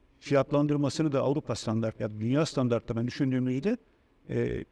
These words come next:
ciddi bir, e, döviz katkısı olacağını, ciddi bir istihdam, e, fazlası olacağını,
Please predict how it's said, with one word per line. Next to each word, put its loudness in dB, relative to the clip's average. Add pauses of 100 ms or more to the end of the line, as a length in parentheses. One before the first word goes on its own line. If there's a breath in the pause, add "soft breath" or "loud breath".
(120)
ciddi 0
bir, 0
e, -8
döviz 2
katkısı -2
olacağını, -2
ciddi -2
bir 0
istihdam, -2 (500)
e, -4
fazlası -2
olacağını, 0